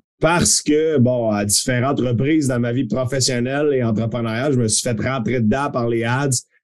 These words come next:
pour différentes raisons, une compétition qui investit massivement ou des,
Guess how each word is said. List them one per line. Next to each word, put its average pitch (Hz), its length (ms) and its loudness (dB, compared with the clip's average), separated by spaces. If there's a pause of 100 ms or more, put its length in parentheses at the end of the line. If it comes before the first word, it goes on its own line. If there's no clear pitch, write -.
pour 143 180 4
différentes 139 500 2
raisons, 139 360 0
une 139 80 -2
compétition 139 520 0
qui 139 120 -2
investit 127 440 -2
massivement 127 680 2
ou 131 120 0
des, 117 200 0